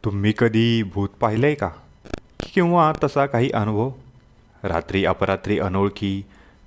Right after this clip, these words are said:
निर्जन रस्त्यावरून चालताना कोणी तुमच्या नावाने हाक दिली? तुम्ही मागे पाहिलं, पण मागे कोणीच नसेल तर? असाच एक अनुभव तुमच्यासोबत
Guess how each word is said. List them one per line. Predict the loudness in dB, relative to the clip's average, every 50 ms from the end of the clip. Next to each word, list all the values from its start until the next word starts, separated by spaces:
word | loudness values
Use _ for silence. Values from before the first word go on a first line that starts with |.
| -6 -2
निर्जन | 0 2 2 4 4 2 2 2
रस्त्यावरून | 0 -2 0 0 0 2 2 2 0 0 -2 0
चालताना | 0 0 0 0 0 -2 0 0 2 2 2 2 0
कोणी | 0 -2 -2 -2 -2 -2
तुमच्या | -2 -4 -6 -2 0 0 0
नावाने | 2 2 2 2 0 0
हाक | 0 0 0 0 0 0
दिली? | 0 0 2 2 0 -2 -4 -12 -20 -20 -20 -20 -20 -20 -20 -20 _ _ -20 _ _ _ _ -8
तुम्ही | -8 -6 -4 -2 -2 0
मागे | 2 2 2 2 0 0
पाहिलं, | 0 0 0 0 2 2 2 2 2 0
पण | -2 -2 -2 -2
मागे | -2 -2 -2 -2 -2 -2 -2 -2 -2
कोणीच | 0 0 -2 -2 -2 -4
नसेल | -6 -4 0 0 0 0 0 0
तर? | -2 -2 -2 -6 -18 -20 -20 _ _ _ _ _ _ _ _ _ _ -10
असाच | -6 -4 -2 -4 -2 -2 -2
एक | -4 -4 -4
अनुभव | -4 -4 -4 -2 0 0 0 -2 -2 -6 -16 -20 -20 -20 _ _ _ -6
तुमच्यासोबत | -6 -4 -2 0 0 0 2 2 0 2 2 0